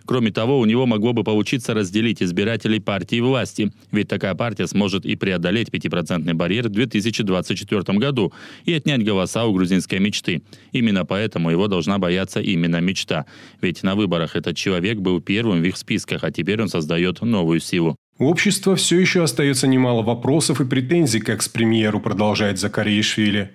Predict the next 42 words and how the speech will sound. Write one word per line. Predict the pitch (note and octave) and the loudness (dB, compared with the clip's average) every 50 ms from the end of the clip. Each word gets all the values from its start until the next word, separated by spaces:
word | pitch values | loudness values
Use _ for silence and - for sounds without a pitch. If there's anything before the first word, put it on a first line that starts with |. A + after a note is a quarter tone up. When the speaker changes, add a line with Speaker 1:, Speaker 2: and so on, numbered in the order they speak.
| - _ - | -12 _ -4
Speaker 2:
Одна | A2+ A2+ F#2+ A#2 B2+ D#3 | -4 -2 0 2 2 2
из | E3 E3 - | 2 2 0
таких — | E3 D3+ B2 - D#3 C3 - - - - - | -2 -2 0 0 -2 -2 -4 -8 -16 -8 -4
разгон | C3 B2+ C3+ B2 C3+ F3+ F#3+ F3 | -2 0 0 2 2 4 4 6
митинга | E3+ E3+ E3 - D#3+ D3+ C3+ D3 | 6 4 4 2 2 2 2 2
двадцатого | B2 A#2 B2+ B2+ B2+ C3+ B2+ B2+ A#2+ A#2 | 2 0 0 2 2 0 0 2 2 2
июня | A#2 A2 A2+ B2 D3 D3 C#3 B2+ | 2 2 2 4 4 4 2 2
две | A#2 A#2 A#2+ | 2 0 0
тысячи | A#2+ A2 G#2 - - - A2 | 2 0 0 0 0 0 0
девятнадцатого | G2+ A#2 A2 G#2+ F#2+ F#2 F#2 - - - G#2 A#2 | 0 0 0 0 0 -2 -2 -2 -2 -2 0 0
года. | A#2+ A#2+ C3+ C3+ G#2+ F2 E2+ - - - - - - - - - - | 2 2 2 2 2 0 -4 -6 -10 -14 -16 -14 -12 -12 -12 -6 -2
Однако | G#2+ A2+ A#2+ E3 G3 F#3+ G3 G3 | -2 0 2 4 2 4 4 4
его | F#3+ F3+ E3+ F#3 F#3+ | 4 6 6 6 4
уход | F3+ - - G#3 - D3+ | 4 4 2 2 2 2
из | B2 G#2+ | 2 2
грузинской | G#2 A#2 C3 B2+ B2+ C3+ B2 C3 - C3 | 2 2 4 4 4 2 2 2 2 4
мечты | C3 D3 C#3+ - - - - F#3+ | 4 4 4 2 2 2 2 2
значительно | E3+ D#3 D#3+ D#3 - - F3+ F#3 F#3 F3 E3+ D#3+ | 4 4 2 2 2 2 2 2 4 4 4 4
смягчил | - - F3 F3 E3 - - - E3 B2+ | 2 2 2 2 2 0 0 2 4 4
негативный | B2 A#2 G#2 A#2+ A#2+ B2 B2+ A#2+ A#2 A#2 | 4 4 4 2 2 2 2 2 4 4
настрой | A#2+ A#2+ A#2+ B2 B2 A2+ A#2 A#2 | 4 2 2 0 0 0 0 2
граждан. | B2 C#3 D#3+ C#3+ A2 F#2+ F2+ F2 E2 - - - - - - - | 2 2 2 0 0 -2 -2 -4 -6 -8 -10 -14 -16 -16 -12 -6
«Люди | - A2+ D3 F#3+ E3 E3+ | -2 2 2 4 4 4
верят, | F#3 E3 F#3+ F#3+ D3+ A#2+ A2+ | 4 4 4 4 4 2 0
что | - - C3+ | 0 0 0
Гахария | A#2+ B2 C3 B2 F3 F3+ E3+ D3+ C#3+ | 2 2 2 2 2 2 2 2 2
был | B2 C3+ D#3 C3+ | 2 2 2 2
против | B2+ - F3 F3 - - A#2 - | 2 2 2 2 2 0 0 0
ареста | B2+ B2 B2 B2 A#2 A#2+ - A#2+ | 0 2 2 2 0 0 2 2
Ники | A#2+ A#2+ A#2 A#2+ F3+ | 4 2 2 2 2
Мелия | E3+ E3 D#3+ E3+ E3 E3+ E3+ D#3+ | 4 4 4 4 4 2 2 2
и | - E3+ D3 | 0 0 0
что | - - F#3 | 2 2 2
он | G3 G3 F3+ - | 4 4 4 2
поставил | F3 D#3 B2+ - F3 E3+ D#3+ D#3 D#3 | 2 0 0 2 2 2 4 4 4
интересы | D3 - - C#3+ D3 C#3+ - C#3+ | 2 2 2 2 2 2 2 2
государства | C3 C3 B2+ C3 C3 A#2+ C3 B2+ B2+ - C3 C3 | 2 2 2 2 2 2 2 0 0 0 0 -2
превыше | B2 B2+ D#3 E3 A#2+ A2+ G#2+ - - G#2+ | 0 2 2 4 4 4 2 2 0 0
всего», | - - - C#3 B2+ C3+ C#3+ G2+ F#2+ - - | -2 0 0 2 2 2 2 2 0 -2 -4
сказал | - - - G#2+ G2+ G2+ G2 F#2+ | -4 -2 -2 0 0 0 0 0
респондент | G#2 G2+ - - G#2+ G2 G2 F#2 G#2 G2 G2 F#2 - | 0 -2 -2 -2 -2 -2 0 0 0 0 -2 -2 -2
издания. | G2+ F2+ G2 G#2 G2+ G2 G2+ F#2+ F#2+ F#2 F2+ | -4 -2 -2 -2 0 0 0 0 -2 -4 -6